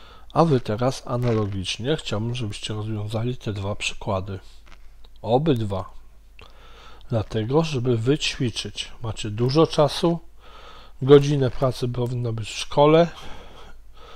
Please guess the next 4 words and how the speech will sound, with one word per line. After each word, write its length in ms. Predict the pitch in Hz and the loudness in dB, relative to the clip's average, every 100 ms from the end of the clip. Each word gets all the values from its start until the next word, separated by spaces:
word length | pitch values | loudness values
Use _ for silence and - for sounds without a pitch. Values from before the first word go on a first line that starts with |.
| - - - - - | -18 -18 -16 -18 -6
plus 340 | - 151 - - | 4 4 4 2
praca 380 | 143 139 - | 4 4 4
ewentualna 800 | 127 123 127 - 131 127 120 113 | 2 2 0 2 4 4 2 -2
domowa. 600 | 110 107 123 127 151 156 | -2 0 2 6 6 6